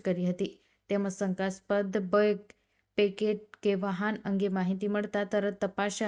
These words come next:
હાથ ધરાઈ. સ્ટેશનના સી સી ટી વી ફૂટેજ પણ ચકાસવામાં આવી રહ્યા છે.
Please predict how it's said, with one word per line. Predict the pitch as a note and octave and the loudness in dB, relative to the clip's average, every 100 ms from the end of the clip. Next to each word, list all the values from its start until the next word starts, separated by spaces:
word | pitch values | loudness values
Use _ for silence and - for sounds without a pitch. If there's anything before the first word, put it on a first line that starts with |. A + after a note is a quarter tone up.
| F#3+ | -2
હાથ | F#3+ | 0
ધરાઈ. | G3 G3+ G3 F3+ _ _ - | 0 2 0 -4 _ _ -12
સ્ટેશનના | - G#3 G3 G3+ G3 F#3+ | -2 -2 0 -2 0 -2
સી | G3+ G#3 | -2 -4
સી | G3 G3+ | -4 -2
ટી | A3 | 0
વી | A3 A3 | 0 -2
ફૂટેજ | G3 G3+ G#3 F#3+ A3 | -2 0 0 0 -2
પણ | A3 G#3 - _ _ - | 0 -4 -4 _ _ -6
ચકાસવામાં | G#3+ G#3 F#3+ G#3 G3 G3+ | -4 -2 -2 -2 0 0
આવી | F#3+ F#3 | 0 2
રહ્યા | F#3 F#3+ | 2 0
છે. | G3 | -2